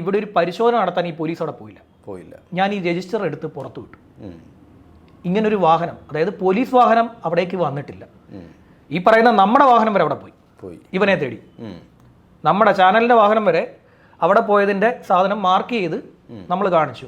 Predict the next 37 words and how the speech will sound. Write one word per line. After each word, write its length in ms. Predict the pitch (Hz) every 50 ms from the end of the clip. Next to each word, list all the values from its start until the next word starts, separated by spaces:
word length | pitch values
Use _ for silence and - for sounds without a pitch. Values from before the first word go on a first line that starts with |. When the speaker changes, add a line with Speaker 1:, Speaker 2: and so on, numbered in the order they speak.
| - _ _
Speaker 1:
നമ്മുടെ 200 | - 156 196 202 190
വാർത്തയുടെ 320 | 190 185 185 208 208 220 190
പുറകെ 160 | 196 196 190 180
രണ്ടുപേർക്കെതിരെ 460 | 170 170 180 180 180 175 175 165 160 160
അവിടെ 120 | 156 147 143
നടപടിയെടുത്തു. 480 | 135 147 151 147 120 98 92 - - - _ _ _ _ _ _ _ _ _ _ _ _ - _ - - - - _ -
Speaker 2:
ഉം. 100 | 95 82 80 - - - _ _ _ - - _ - -
Speaker 1:
അപ്പം 140 | - 160 151 156
ഞാനിത്, 260 | 160 185 208 196 240 233 - - - - - - - -
ആ 40 | 156 165
കഥ 100 | 180 170 175 180
ഞാൻ 80 | 180 175 175
പിന്നെ 140 | 180 202 196 170
പറയാം. 200 | 147 127 - - 151 - - -
Speaker 2:
അത് 280 | 110 110 208 170 - - -
പറയണം. 280 | 123 120 123 117 101 - - _ _ 180 180
Speaker 1:
ആ, 20 | 135 - - - _ - - _ - _ _ -
ഞാനിത് 240 | - 214 247 247 262 247 262 - - - -
പറഞ്ഞു 300 | 202 196 220 254 285 311 277
വന്ന 140 | 254 247 247 220 185
കാരണം 280 | 180 175 170 156 127 113 - - _ 104
Speaker 2:
ഉം. 120 | 98 87 80 - _ _ 185
Speaker 1:
ഇങ്ങനെ 180 | 220 262 269 254 208
വന്നുകൂടുന്നവർ 760 | 214 208 214 247 277 311 262 254 233 226 202 214 180 170 170 190 190 - - 180 185
എങ്ങനെയുള്ളവരാണെന്ന് 920 | 190 214 247 269 269 262 240 220 220 214 208 185 170 165 170 180 165 156 165
നമുക്ക് 200 | 165 160 156 170 160 160
പറയാൻ 200 | 151 151 151 156
പറ്റില്ല. 200 | 143 - - - 131
Speaker 2:
പറയാൻ 160 | 127 123 120
പറ്റില്ല. 240 | 110 - - 92 87 87
അവരുടെ 160 | - - 135 139 127
ഉദ്ദേശവും 360 | 123 147 147 139 - 156 156 156
നമുക്ക് 180 | 139 135 123 117
പറയാൻ 140 | 110 104 101 95
Speaker 1:
നമുക്ക് 180 | 202 233 214 226 214
പറയാൻ 200 | 190 190 185 170
പറ്റില്ല. 240 | 147 - - 110 -